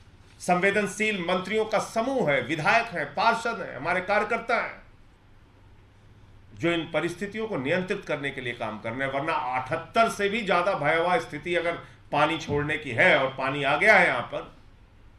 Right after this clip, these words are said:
तो ऐसे में तो पूरी दिल्ली डूब जाती। लेकिन ऐसा क्यों कर रहे हैं बीजेपी के लोग? आपको भी सात सांसद दिल्ली के लोगों ने जिताया है।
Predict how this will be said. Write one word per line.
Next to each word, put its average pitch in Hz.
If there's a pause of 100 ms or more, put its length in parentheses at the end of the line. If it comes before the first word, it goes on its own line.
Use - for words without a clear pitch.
तो 113
ऐसे 117
में 151
तो 156
पूरी 151
दिल्ली 170
डूब 214
जाती। 180 (2500)
लेकिन 165
ऐसा 185 (140)
क्यों 220
कर 220
रहे 208
हैं 180
बीजेपी 170
के 135
लोग? 104 (1800)
आपको -
भी 214
सात 165
सांसद 160
दिल्ली 175
के 202
लोगों 202
ने 208
जिताया 202
है। 240